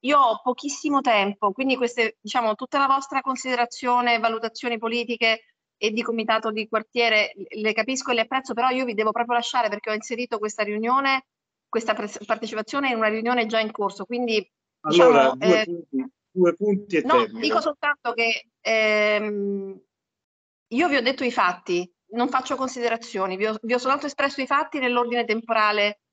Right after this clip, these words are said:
Speaker 1: in cui li conosco, quindi il fatto che, che possa sembrare strano o non strano una procedura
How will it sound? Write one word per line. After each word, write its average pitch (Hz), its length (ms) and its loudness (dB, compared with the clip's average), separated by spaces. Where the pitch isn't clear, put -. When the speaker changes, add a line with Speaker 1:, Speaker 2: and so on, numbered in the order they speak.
Speaker 1:
in 220 120 -4
cui 240 140 -2
li 214 80 0
conosco, 190 440 0
quindi 226 400 0
il 226 160 -2
fatto 285 280 0
che, 269 160 -4
che 233 140 -4
possa 285 260 0
sembrare 285 340 0
strano 269 360 0
o - 20 2
non 233 160 0
strano 233 340 0
una 208 120 0
procedura 226 640 -2